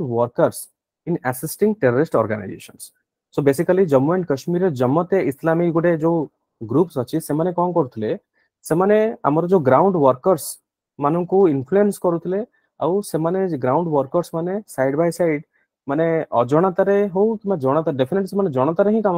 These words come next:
କରୁଛନ୍ତି, କିନ୍ତୁ ଯେମିତି କିଏ ନ ଜାଣିପାରିବେ, ସେଇ ହିସାବରେ terrorist organization ମାନଙ୍କ ସହିତ data ସେମାନେ share କରୁଥିଲେ। ତ ଏଇଠି ପଚରାଯାଉଛି କି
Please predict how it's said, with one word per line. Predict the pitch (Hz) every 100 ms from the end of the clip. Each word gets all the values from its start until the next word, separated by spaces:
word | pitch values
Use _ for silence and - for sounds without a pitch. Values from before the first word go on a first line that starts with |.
| 147
କରୁଛନ୍ତି, | 127 123 123 170
କିନ୍ତୁ | 185 214 185 - _ _ _
ଯେମିତି | 139 151 180 214
କିଏ | - 185
ନ | 190 151 170
ଜାଣିପାରିବେ, | 180 175 170 190
ସେଇ | 196 160 165
ହିସାବରେ | - 156 175 -
terrorist | 147 180 190
organization | 151 139 156 151 156 165
ମାନଙ୍କ | 156 147 147
ସହିତ | 147 143
data | 175 160 160
ସେମାନେ | 160 156 160
share | - 104
କରୁଥିଲେ। | - - 78 78 _ _ _ _ _
ତ | 196 -
ଏଇଠି | 170 220
ପଚରାଯାଉଛି | 165 151 202 202 156 127 147 - _ _ _
କି | 220